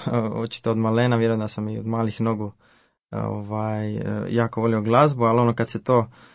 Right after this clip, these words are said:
kad se to moglo vidjeti, ovaj, em, praktično je, moj brat je krenuo u glazbenu školu, go-, brat je godinu dana mlađi od mene i negdje u osnovnoj školi možda,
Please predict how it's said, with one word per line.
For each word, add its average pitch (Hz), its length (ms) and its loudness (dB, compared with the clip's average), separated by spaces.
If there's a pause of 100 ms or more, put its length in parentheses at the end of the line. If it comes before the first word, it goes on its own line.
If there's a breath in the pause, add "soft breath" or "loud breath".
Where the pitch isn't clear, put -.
(140)
kad - 160 -4
se 113 100 -6
to 123 100 0
moglo 123 280 4
vidjeti, 123 380 0
ovaj, 110 540 0
em, 110 680 -6 (300)
praktično 117 600 0
je, 110 440 0
moj 113 180 0
brat 113 260 0
je 107 60 -4
krenuo 113 500 -2
u 107 200 -6 (480 soft breath)
glazbenu 113 420 0
školu, 139 440 2
go-, 117 200 2 (180)
brat 117 260 0
je 110 60 -4
godinu 113 240 0
dana 113 220 0
mlađi 113 280 0
od 107 60 -2
mene 156 320 -2 (580 loud breath)
i 131 420 0
negdje 127 240 2
u 120 40 6
osnovnoj 117 260 0
školi 117 300 0
možda, 110 480 -2